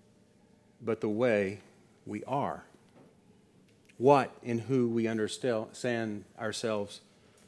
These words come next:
to be. They tend to tilt our imaginations toward thinking of the world in general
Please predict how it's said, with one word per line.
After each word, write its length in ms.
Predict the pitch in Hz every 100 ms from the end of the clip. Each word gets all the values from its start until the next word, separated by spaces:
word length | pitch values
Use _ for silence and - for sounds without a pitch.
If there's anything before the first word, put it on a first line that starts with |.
| -
to 100 | -
be. 460 | 98 127 127 95 - - -
They 100 | 127
tend 240 | 170 151
to 80 | 131
tilt 460 | - - 160 147
our 120 | 147 127
imaginations 800 | 123 135 120 131 135 131 113
toward 260 | - 123 110
thinking 320 | 139 131 135
of 140 | 123 107
the 60 |
world 480 | 110 123 139 135 123
in 180 | 127 117
general 480 | 104 143 131 117